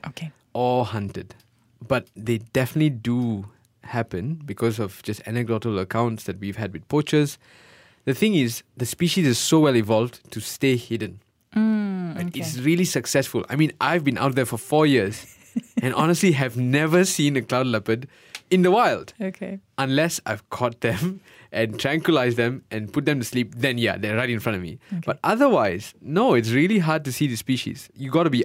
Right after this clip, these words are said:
Speaker 2: out there walking every night, you know, in the most cryptic parts of the forest, and you might have a chance.
Speaker 1: Okay.
Speaker 2: And looking around, right? So it's hard. So I guess that's why poachers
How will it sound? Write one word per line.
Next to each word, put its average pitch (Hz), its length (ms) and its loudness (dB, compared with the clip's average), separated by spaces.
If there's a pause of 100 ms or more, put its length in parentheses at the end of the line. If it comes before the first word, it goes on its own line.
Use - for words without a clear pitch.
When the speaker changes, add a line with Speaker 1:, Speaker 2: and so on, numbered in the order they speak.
Speaker 2:
out 151 240 2
there 120 220 2
walking 120 460 0
every 143 240 2
night, 110 280 0 (500)
you 127 100 -4
know, 104 120 -4
in 110 200 -4
the 117 80 -2
most 139 340 0
cryptic 143 300 0
parts 123 220 0
of 101 60 -6
the 98 80 -4
forest, 101 540 0
and 104 380 -8
you 117 80 -4
might 123 220 0
have 113 140 -2
a 101 40 -4
chance. 95 380 -12 (120)
Speaker 1:
Okay. 165 260 -12 (140)
Speaker 2:
And 113 200 -2
looking 135 260 2
around, 98 240 0
right? 101 200 -6 (100)
So 165 120 0
it's 156 100 2
hard. 160 380 2 (260)
So 147 120 0
I 135 80 2
guess 175 300 2
that's 135 220 0
why 131 160 4
poachers 135 640 2